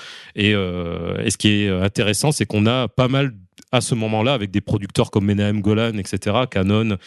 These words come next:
des, euh, des films, des action, euh, je sais pas comment on pourrait dire, des action movies, avec, euh, les films comme, euh, euh, les films de Schwarzenegger, les films de Van Damme. On a plutôt des images de marque à cette époque-là de films d'action avec des héros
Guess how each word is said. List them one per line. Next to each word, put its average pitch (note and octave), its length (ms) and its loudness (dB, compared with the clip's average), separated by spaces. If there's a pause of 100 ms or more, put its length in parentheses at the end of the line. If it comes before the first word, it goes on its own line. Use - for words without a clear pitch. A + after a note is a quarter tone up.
(240)
des, G#2+ 300 2
euh, F#2 380 -2 (420)
des F#2+ 100 4
films, A#2 220 0
des F#2+ 180 2
action, A2+ 420 0
euh, F2 420 -6
je D#2+ 80 -12
sais - 80 -10
pas G#2+ 100 0
comment G2+ 180 -2
on F#2 100 -4
pourrait G2 340 0
dire, G2+ 240 -2
des F#2 140 -2
action G#2 220 0
movies, G#2+ 460 0
avec, F#2 280 -6
euh, F#2 100 -2
les F2+ 100 0
films G#2 240 -4
comme, F#2 240 0
euh, E2+ 120 -4 (540)
euh, G2 320 -8
les F#2 100 -2
films G2 180 2
de F#2 40 2
Schwarzenegger, F#2 720 0
les F2+ 60 -4
films F#2+ 180 -4
de F#2 40 0
Van F#2+ 160 0
Damme. G#2+ 140 2
On F#2 100 0
a G2+ 80 2
plutôt - 300 -2
des G#2+ 180 0
images A2 240 0
de G#2 80 -2
marque A2+ 320 0
à F#2 40 -2
cette - 300 -4
époque-là A2+ 400 0
de G#2 100 -14
films A2+ 260 -4
d'action A#2 500 0
avec F2+ 240 -4
des F#2+ 120 2
héros G#2 320 2